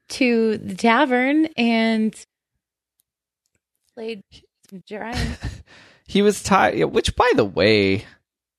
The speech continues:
Speaker 2: is that kosher in Once Upon a Time speak?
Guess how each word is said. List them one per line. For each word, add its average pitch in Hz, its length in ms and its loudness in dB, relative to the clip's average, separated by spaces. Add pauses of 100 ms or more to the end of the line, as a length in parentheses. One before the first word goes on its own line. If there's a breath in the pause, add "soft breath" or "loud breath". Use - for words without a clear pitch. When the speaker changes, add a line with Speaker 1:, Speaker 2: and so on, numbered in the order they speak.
(920)
Speaker 2:
is 165 120 -6
that 453 240 2
kosher 427 440 2
in 277 120 0
Once 269 220 0
Upon 254 280 0
a 247 60 2
Time 240 480 -2
speak? - 560 -8